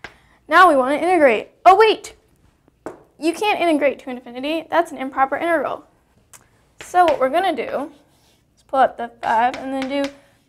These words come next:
the limit from b approaches infinity from zero to b of e to negative two t D T. All right, still can't integrate because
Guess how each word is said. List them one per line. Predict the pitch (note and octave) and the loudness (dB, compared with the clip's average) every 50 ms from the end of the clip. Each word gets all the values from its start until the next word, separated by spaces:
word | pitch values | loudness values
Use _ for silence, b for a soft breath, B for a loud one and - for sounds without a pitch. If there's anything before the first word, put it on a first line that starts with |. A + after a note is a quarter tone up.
| _ | _
the | - C#4+ | -2 -2
limit | C#4+ D4 D#4 F4 F#4+ G4 D#4 C#4+ C4 C4+ - _ - _ _ _ - | -2 2 0 0 0 0 -2 -4 -6 -6 -10 _ -20 _ _ _ -20
from | - B3 B3 B3 | -16 -14 -14 -14
b | B3 C4 C4+ C#4 C#4+ | -14 -14 -12 -12 -10
approaches | - A#3+ A#3+ - - C4 B3+ B3+ - A#3+ A#3+ A#3+ | -10 -12 -12 -12 -14 -14 -14 -14 -14 -18 -18 -16
infinity | - A#3+ B3 A#3+ A#3 _ - - E4+ E4+ D4+ A#3+ A#3 A3 B3 D#4 D4+ - _ _ _ _ - b b b b b b b b b b _ _ _ | -14 -14 -14 -14 -16 _ -12 -10 -8 -8 -6 -8 -6 -8 -8 -10 -12 -16 _ _ _ _ -20 b b b b b b b b b b _ _ _
from | - C4 B3+ C4 | -12 -10 -10 -8
zero | A#3+ B3+ C4+ C#4 D4+ | -8 -8 -6 -6 -6
to | E4+ E4+ | -8 -8
b | - - - D#4 - - _ _ _ _ - b b b b b b b b b b b b b b b - | -14 -14 -16 -16 -18 -20 _ _ _ _ -20 b b b b b b b b b b b b b b b -14
of | A3+ A#3 A#3 - | -14 -14 -14 -12
e | C4 D4+ E4 E4 | -10 -8 -8 -8
to | D#4+ - C4+ | -10 -12 -12
negative | B3+ C4 C4+ C4 B3+ B3+ | -8 -8 -8 -8 -8 -10
two | - - D4+ D4+ | -12 -10 -10 -10
t | D4+ - C4+ C4+ C4+ C4 C4+ C4+ D4 - - _ _ _ | -10 -12 -12 -12 -10 -10 -10 -10 -12 -16 -20 _ _ _
D | - G3 G#3 | -20 -18 -18
T. | G#3+ - - - - E3 A#3 - _ _ _ _ _ _ B B B B B B B B B B B B B - | -18 -20 -20 -20 -20 -20 -20 -20 _ _ _ _ _ _ B B B B B B B B B B B B B -2
All | A#3+ | 0
right, | B3 A3+ A#3 A#3 - _ _ _ _ | 0 0 0 -4 -10 _ _ _ _
still | - - - D#4+ F4 F4+ | -20 -10 -4 -2 -2 -2
can't | F4+ F4+ C#4+ C4+ C4+ | -2 -4 -8 -6 -6
integrate | B3 A#3+ A#3+ B3 A#3+ B3+ B3+ C4 D#4 - _ - | -6 -6 -2 0 0 0 0 -4 -12 -20 _ -18
because | B3 C4 - B3 A#3+ A#3+ B3 A#3+ | -18 -14 -10 -8 -8 -8 -10 -12